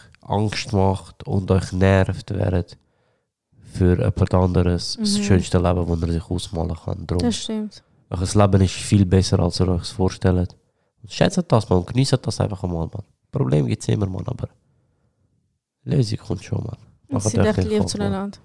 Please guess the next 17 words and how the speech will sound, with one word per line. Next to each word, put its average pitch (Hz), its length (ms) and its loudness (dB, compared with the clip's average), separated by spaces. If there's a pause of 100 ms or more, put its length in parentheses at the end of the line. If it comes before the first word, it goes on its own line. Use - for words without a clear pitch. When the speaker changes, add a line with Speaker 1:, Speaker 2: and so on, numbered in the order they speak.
(160)
Speaker 1:
Weil 113 120 0
Stress 139 440 6
ist - 100 -4
gefährlich, 117 400 2
Bro. - 240 -2
Stress - 380 -2
fickt - 300 -4
Menschen, 101 300 -4
Bro. 101 180 -14 (180)
Speaker 2:
Ja. 220 120 -6 (400)
Speaker 1:
Stress, - 920 -2
Stress - 400 0
bringt 92 260 2
Menschen 90 320 0
um, 87 200 -2
man. 80 180 -6
Drum, 92 320 -2